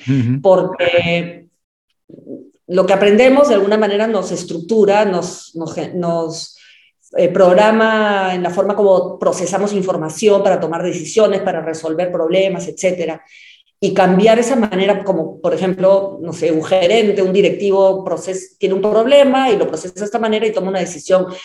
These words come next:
Speaker 2: y ahora tengo que verlo a través de mesas ágiles de innovación, o tengo mis scrums y hacks y esto y el otro, es, hay un proceso, una transición incómoda,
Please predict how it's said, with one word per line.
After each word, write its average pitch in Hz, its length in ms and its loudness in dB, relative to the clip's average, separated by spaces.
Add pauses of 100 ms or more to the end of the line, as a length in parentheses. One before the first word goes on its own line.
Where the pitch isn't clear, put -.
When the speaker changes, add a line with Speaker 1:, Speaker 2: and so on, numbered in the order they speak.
Speaker 2:
y 180 100 4
ahora 196 300 4
tengo 208 200 0
que 160 100 0
verlo 175 220 0
a 202 40 -4
través 170 280 -2
de 190 240 -2
mesas 190 340 -2
ágiles 220 380 2
de 208 60 6
innovación, 208 920 2 (280)
o 165 680 4
tengo 202 160 0
mis 185 240 0
scrums 226 500 0
y 180 80 -10 (140)
hacks 220 300 -4
y 190 140 0
esto 214 280 2
y 190 40 0
el 202 100 -2
otro, 233 400 -4 (400)
es, - 560 0 (520)
hay 220 220 4
un 233 100 4
proceso, 220 580 2
una 240 180 2
transición 220 680 0
incómoda, 185 840 0